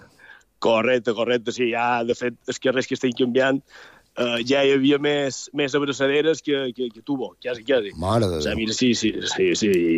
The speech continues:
Speaker 1: i mira, això serà un, una bona inversió i, i ho coneixeràs poble i, no, i així no emprenyarem tants en els, en els ciutadans de, del poble, perquè, claro, havia, s'havia de reparar la, la canonada i, i s'havia d'aturar l'aigua.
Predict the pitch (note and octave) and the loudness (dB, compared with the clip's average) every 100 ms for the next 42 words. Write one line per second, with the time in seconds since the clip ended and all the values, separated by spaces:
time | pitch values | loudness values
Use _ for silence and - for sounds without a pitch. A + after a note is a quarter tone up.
0 | D#2+ - G2 G2 F2+ F2 G#2+ G#2 A2+ A#2 | 0 -2 0 2 2 2 0 2 2 4
1 | A2 A2+ G#2+ - - - - C3+ C3+ C#3+ | 4 4 0 -4 -18 -14 0 2 4 2
2 | C#3 C#3 C3+ - C3 C3 C#3 _ C#3 A#2+ | 0 0 -2 -2 0 0 0 _ -10 -10
3 | G#2+ E2+ - D#3 C3+ C#3+ C3+ C3 C3 - | -12 -20 -10 -6 -2 0 2 2 0 0
4 | C#3 C#3 D3 D#3 D#3+ D3+ C#3 C3+ D3+ C3 | -2 0 2 2 2 -2 -4 -10 -8 -8
5 | - C#3+ D3 C#3+ D3+ C#3+ C#3 C#3 D3+ C#3 | -6 -2 -2 0 0 0 0 -2 -2 -2
6 | C3 C#3+ C3+ C3 A#2+ G#2+ _ _ _ _ | -2 -4 -2 -4 -6 -14 _ _ _ _
7 | _ _ _ D3+ D#3 C3 D3+ C3+ C#3 D3 | _ _ _ 0 2 2 0 2 4 2
8 | C3 C3 B2 A#2 E3+ D#3 A#2 A#2 A#2 C#3+ | 2 0 -2 -4 -2 -2 -4 -6 -4 -2
9 | C#3+ F#2+ _ A#2+ B2+ C3 C3 - A#2+ C3+ | -2 -6 _ -6 0 0 -2 -6 -2 2
10 | C#3 C#3 D3 C#3+ D3+ D3+ D3 C#3+ C#3 - | 2 2 2 2 2 2 2 0 0 -2
11 | C#3+ C#3+ C#3+ C#3+ D3 D#3 E3 F3+ - C3+ | 0 0 0 2 2 0 0 -2 -2 -10
12 | B2 - C#3 A#2+ A#2 A#2+ A#2 - C3 C3+ | -12 -14 -10 -10 -10 -12 -12 -10 -2 0
13 | C#3 C#3 C3 B2+ D#3+ C#3+ G#2 | 0 0 0 2 0 -2 -6